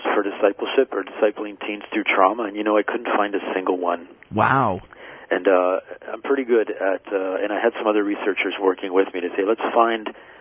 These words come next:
Speaker 1: the journal articles," or, you know, there are some magazine articles, the Christian magazines, but we couldn't find a single book, um, that talked about discipling teens through trauma. What we could find were counselors who had written books about how to use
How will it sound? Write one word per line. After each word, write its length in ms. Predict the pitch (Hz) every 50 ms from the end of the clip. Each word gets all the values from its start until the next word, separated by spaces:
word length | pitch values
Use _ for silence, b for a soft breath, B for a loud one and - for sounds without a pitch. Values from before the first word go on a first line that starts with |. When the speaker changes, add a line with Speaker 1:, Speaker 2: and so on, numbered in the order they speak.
| B B B
Speaker 1:
the 80 | - 95
journal 340 | - - - 104 110 117 110
articles," 600 | 98 104 113 110 - - 117 110 110 110 110 104 -
or, 360 | - 98 90 90 90 87 90 92
you 80 | - 101
know, 140 | 98 98 107
there 140 | 131 131 123
are 80 | 110 - -
some 180 | 110 95 92 90
magazine 400 | 90 95 95 85 87 113 139 135
articles, 480 | 110 92 87 90 - - 92 92 95 - - -
the 40 | -
Christian 300 | - - 92 - 90 90
magazines, 400 | 92 90 92 95 - 98 92 90
but 80 | 110 101
we 140 | 113 135
couldn't 260 | - - 151 131 113 -
find 180 | 120 110 104
a 60 | 98 - -
single 220 | - 101 98 95 87
book, 320 | - 98 95 95 - - - B B B B B B B B B B
um, 320 | 92 92 98 92 92 92 90
that 160 | 101 92 - - -
talked 240 | 104 104 - -
about 240 | - 98 98 95 -
discipling 720 | - 92 - - - - 92 98 - - 101 98 98 98 - - -
teens 180 | 92 92 95 - -
through 80 | - 87
trauma. 360 | - - 92 87 87 87 87
What 180 | 87 101 95 90
we 100 | 104 -
could 180 | - - - - -
find 320 | - 85 82 82 85 90 - B B B B B B B B B
were 220 | - 98 95 95 - - -
counselors 520 | 123 131 147 151 - - - 90 90 87 - 107
who 60 | 104
had 80 | 101 90
written 240 | 98 95 95 101 92
books 340 | - 95 92 90 - - - - - - B B B B B
about 260 | 98 92 98 95 -
how 220 | - - - 101
to 40 | 98
use 220 | 98 95 98 95